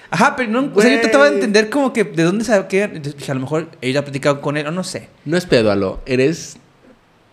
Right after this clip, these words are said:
Speaker 2: la segunda persona que escucho decir algo así.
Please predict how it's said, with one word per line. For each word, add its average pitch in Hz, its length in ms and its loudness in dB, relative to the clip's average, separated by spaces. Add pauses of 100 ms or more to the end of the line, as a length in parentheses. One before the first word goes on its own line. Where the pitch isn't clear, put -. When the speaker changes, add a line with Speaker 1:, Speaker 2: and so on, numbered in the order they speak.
(1200)
Speaker 2:
la 139 140 2
segunda 139 520 -2
persona 120 460 -4
que - 80 -10
escucho 120 320 -8
decir 110 260 -4
algo 117 180 -8
así. - 260 -12